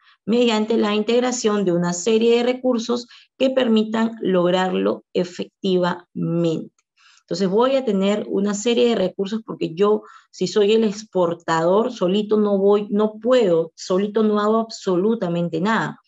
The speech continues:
Tengo que tener toda una cadena que me ayude a llevar esta carga desde el punto A hasta el punto B. Y ahí está inmersa la logística internacional, la documentación,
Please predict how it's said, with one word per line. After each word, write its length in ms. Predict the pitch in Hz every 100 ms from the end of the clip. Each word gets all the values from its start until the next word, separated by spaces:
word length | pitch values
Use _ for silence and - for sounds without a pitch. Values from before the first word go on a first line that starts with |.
| _ _ -
Tengo 200 | 208 226
que 100 | 214
tener 320 | 180 185 185 -
toda 280 | - 240 240
una 300 | 226 226 240
cadena 520 | 262 262 220 196 214 - _ _
que 120 | 196
me 120 | 196
ayude 300 | 185 202 233
a 20 | 233
llevar 320 | 196 185 175
esta 240 | 180 175
carga 320 | 170 165 160
desde 220 | 165 151 165
el 80 |
punto 380 | - 247 247 233
A 220 | 247 277 - -
hasta 580 | 220 220 220 214 226 -
el 200 | 185 165
punto 560 | - 175 170 170 165
B. 300 | 160 170 - - - _ -
Y 140 | 175
ahí 360 | 175 180 208 -
está 320 | 190 - 180
inmersa 460 | 180 175 170 175 180
la 160 | 185 - - _
logística 840 | - 180 175 - 226 - 220 220 214 -
internacional, 1300 | 208 196 202 190 180 180 175 185 180 214 180 151 _ _ -
la 200 | 180 180
documentación, 1400 | 175 175 180 175 170 165 165 170 - 220 214 160 -